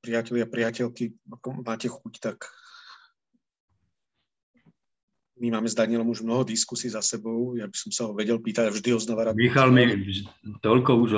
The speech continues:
Speaker 2: otázok položil. <laughs>
Speaker 1: Tak teraz máte vy priestor, ak chcete, e, tak nech sa páči úplne slobodne, voľne, kdokoľvek z vás si zapnite mikrofón a ak máte chuť, tak sa spýtajte.
Speaker 2: Môžete sa pýtať na čokoľvek.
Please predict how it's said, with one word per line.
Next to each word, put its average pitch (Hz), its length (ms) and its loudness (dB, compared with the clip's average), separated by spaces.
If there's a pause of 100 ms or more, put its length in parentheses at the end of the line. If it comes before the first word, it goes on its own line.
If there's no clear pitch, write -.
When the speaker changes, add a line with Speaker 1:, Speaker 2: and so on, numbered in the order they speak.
(100)
Speaker 2:
otázok 113 400 2
položil. 117 480 2 (480)
<laughs> 175 400 2
Speaker 1:
Tak 170 320 4
teraz 135 320 4
máte 135 240 2
vy 135 240 -2 (400)
priestor, 139 400 6
ak - 160 0
chcete, 135 320 -2
e, 123 120 2 (520)
tak - 320 -6
nech 127 240 0
sa - 80 0
páči 117 320 0
úplne 120 180 -8
slobodne, 113 540 -4
voľne, 110 320 -4
kdokoľvek 107 480 -8
z - 80 -18
vás 98 160 -6
si - 80 -6
zapnite 107 400 -10
mikrofón 101 560 -12
a - 80 -18 (720)
ak - 160 -12
máte 98 240 -10
chuť, 104 320 -14
tak 95 80 -10
sa - 80 -4
spýtajte. - 640 -12 (1300)
Speaker 2:
Môžete 151 320 2
sa 160 80 2
pýtať 139 320 -2
na 127 80 0
čokoľvek. - 600 -12